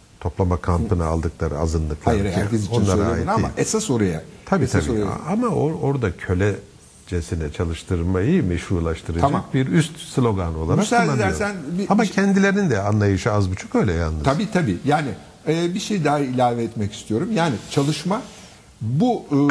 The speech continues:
Speaker 2: <clears throat> algılamadan sonra kutsanmaya başlamıştır. Daha önce çalışmanın kutsandığı falan diye bir şey yok.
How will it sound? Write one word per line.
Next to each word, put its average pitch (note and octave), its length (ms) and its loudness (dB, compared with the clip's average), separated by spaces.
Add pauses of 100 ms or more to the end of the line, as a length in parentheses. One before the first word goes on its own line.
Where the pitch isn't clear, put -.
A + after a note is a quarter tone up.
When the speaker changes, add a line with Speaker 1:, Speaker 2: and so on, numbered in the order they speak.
(320)
Speaker 2:
<clears throat> F#2 360 -6
algılamadan F3 720 2
sonra B2+ 260 0 (100)
kutsanmaya A2 560 2
başlamıştır. F#2 640 -2
Daha D3+ 180 4
önce A#2+ 180 -4
çalışmanın C3 440 -2
kutsandığı C3 560 0
falan B2 340 -2
diye B2+ 160 2
bir G#2+ 40 -6
şey F#3 160 -2
yok. A2 140 0